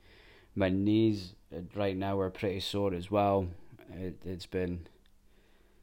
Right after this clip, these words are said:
it's been mental, and I can feel them when I'm running. Like, my, my left knee, I think I'm gonna need to start wearing, like, a knee brace or something like that to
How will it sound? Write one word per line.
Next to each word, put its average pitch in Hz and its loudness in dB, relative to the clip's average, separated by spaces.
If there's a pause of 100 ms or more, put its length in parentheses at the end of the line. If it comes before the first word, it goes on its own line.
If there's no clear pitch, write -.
(540)
it's 98 -4
been 98 2
mental, 90 0 (500)
and 95 -4
I 92 -2
can 92 -2
feel 101 4
them 90 0
when 92 0
I'm 90 0
running. 90 0 (100)
Like, 92 -2
my, 90 -4
my 92 -2
left 90 -2
knee, 87 -4 (120)
I 95 -8
think 98 -4
I'm 95 -2
gonna 90 -2
need 90 -2
to 87 -8
start 87 -4
wearing, 87 -4
like, 85 -6
a 71 -6
knee 90 -2
brace 90 -2
or 87 -4
something 85 -4
like 90 -4
that 90 -2
to 87 -4